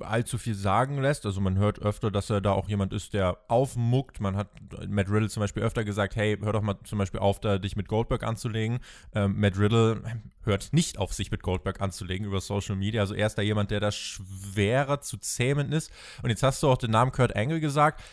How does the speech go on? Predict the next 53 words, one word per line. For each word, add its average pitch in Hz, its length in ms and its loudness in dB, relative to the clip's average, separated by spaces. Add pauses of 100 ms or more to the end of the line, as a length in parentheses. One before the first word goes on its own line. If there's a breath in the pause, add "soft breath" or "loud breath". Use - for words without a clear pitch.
(160 loud breath)
Der 147 280 6
hat 175 160 2
ja 147 100 2
jetzt, 143 220 2
wenn 127 140 0
wir 117 100 4
auch 117 80 4
auf 110 160 2
die - 160 -4
aktuelle 107 380 2
Smackdown-Ausgabe 92 1000 0
schauen 98 420 0 (280 soft breath)
vom, 95 400 0
äh, 92 260 0
Freitagabend, 98 760 -2 (220 loud breath)
da 127 260 2
hat 160 200 0
Kurt 147 180 0
Angle 131 380 0
ja 110 440 4
Matt 110 280 0
Riddle 110 240 4
quasi 101 380 0
vorgestellt. 98 1040 2
In - 440 -10
einer 98 160 -2
Art 104 180 2
und 101 140 0
Weise, 113 220 2
man 101 100 2
hat 110 120 0
quasi 110 280 0
auf 101 160 -2
die 107 40 -4
ganzen 117 300 0
Stars 127 500 2
zurückgeblickt, 120 720 -2
die 113 100 -2
W 113 100 0
W 113 60 -2
E 113 140 0
produziert 110 520 -4
hat, 101 120 -8
mit 131 140 -6
Randy 117 380 -4
Orton, 92 340 0
mit 156 220 -2
Edge 107 220 -4
und 101 100 -4
wie 131 100 -2
sie 107 120 -4
alle 92 160 -2
heißen. 117 320 0